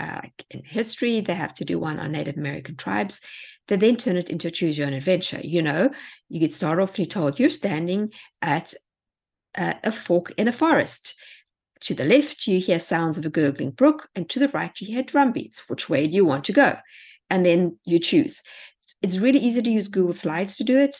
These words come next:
There are also other tools. I have a whole episode on that if you want to listen in. Um, but that is something that's not really hard to do. You have to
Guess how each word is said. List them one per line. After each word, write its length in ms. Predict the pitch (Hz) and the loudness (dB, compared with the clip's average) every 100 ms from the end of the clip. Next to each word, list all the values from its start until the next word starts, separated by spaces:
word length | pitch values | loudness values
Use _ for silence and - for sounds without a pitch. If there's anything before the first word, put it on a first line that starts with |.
| - | -4
There 140 | 185 | -2
are 60 | - | -2
also 260 | 185 - | -4 -4
other 200 | - 165 | -6 -6
tools. 500 | 156 - 202 240 240 - | -6 -4 -2 -2 -4 -8
I 120 | 156 147 | -8 -6
have 160 | 156 | -8
a 40 | - | -2
whole 200 | 170 175 | 2 4
episode 420 | 196 247 - 254 | 4 4 4 4
on 160 | 233 | 4
that 180 | 240 240 | 0 -2
if 80 | - | -4
you 80 | - | -4
want 240 | 175 175 - - | -2 -4 -8 -10
to 180 | - | -2
listen 280 | 160 175 202 | 0 0 0
in. 220 | 196 240 247 - - - - | 0 0 0 -8 -20 -18 -6
Um, 360 | 190 180 175 - - | -2 0 0 -4 -10
but 140 | 165 | -2
that 180 | 180 220 | 2 2
is 140 | 240 | 2
something 280 | - 185 175 | 0 -2 -4
that's 200 | 160 - | -4 -4
not 160 | 180 175 | -2 0
really 160 | 160 | 0
hard 360 | 147 - 240 262 | -2 -2 -2 0
to 120 | - | -2
do. 100 | - | 0
You 240 | 151 170 175 | 2 2 -4
have 140 | 175 | -10
to 100 | - | -14